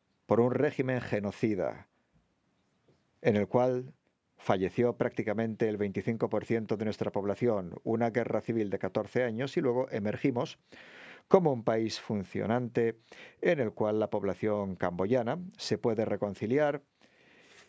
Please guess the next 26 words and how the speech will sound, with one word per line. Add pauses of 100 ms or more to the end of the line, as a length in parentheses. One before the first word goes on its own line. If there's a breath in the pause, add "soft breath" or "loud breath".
(160 loud breath)
y
prosperar,
lo
cual (300)
no
es
poco. (1200 loud breath)
Las
elecciones,
mediadas
por
Naciones
Unidas
en
el
noventa
y
tres,
junto
con
el (140)
ex
primer
ministro (240 soft breath)
Samdech (120)
Teko